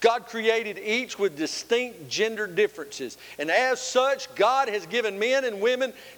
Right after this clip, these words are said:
differing roles in the family and society. And to combat this, Satan has propagated all of this nonsense in civil and human rights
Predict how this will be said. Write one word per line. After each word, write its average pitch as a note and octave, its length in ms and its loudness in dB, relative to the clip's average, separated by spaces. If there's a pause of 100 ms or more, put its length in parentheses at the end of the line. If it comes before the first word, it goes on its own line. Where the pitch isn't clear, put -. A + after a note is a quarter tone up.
differing C4+ 500 0
roles F#3+ 560 0
in E3 160 -4
the D3+ 80 -4
family A#3 560 0 (320)
and A3 340 0
society. D3+ 800 0 (260)
And G#3 140 4
to F3 60 -4
combat C4+ 600 2
this, C#4 320 2 (160)
Satan C#4+ 380 2
has G#3+ 160 -2
propagated C4 1000 0 (240)
all D4 540 4
of B3+ 100 -2
this B3+ 240 -4
nonsense D4 840 0 (140)
in A#3+ 180 0
civil D4+ 600 2 (140)
and A3 160 0
human C#4 360 -2
rights C#4 520 4